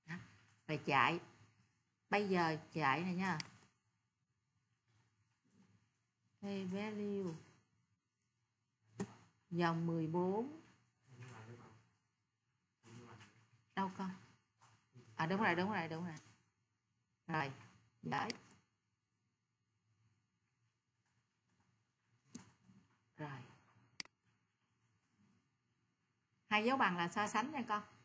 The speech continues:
Cô quên đó. Còn một dấu bằng là phép gán.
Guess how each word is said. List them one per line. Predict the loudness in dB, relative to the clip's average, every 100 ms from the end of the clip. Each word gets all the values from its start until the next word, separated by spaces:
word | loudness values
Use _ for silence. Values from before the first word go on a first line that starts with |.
| _ _
Cô | 2
quên | 4 2 0 -4
đó. | -6 -8 -20 _ _ _ _ _ _ _ _
Còn | 2
một | 4 2 2
dấu | 2
bằng | 2 2
là | -4
phép | -4 -4
gán. | 0 2 2